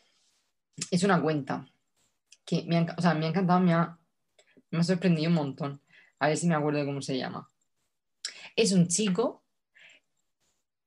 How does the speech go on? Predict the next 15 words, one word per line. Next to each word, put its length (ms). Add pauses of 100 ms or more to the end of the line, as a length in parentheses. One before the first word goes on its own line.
(120)
que 140
hace 480 (760)
horóscopo 800 (960)
en 220
vídeo. 440 (840)
<laughs> 720
Es 180
que 140
no 100
sé 80
cómo 140
explicarlo. 600 (840)
A 60
ver 280 (140)
si 640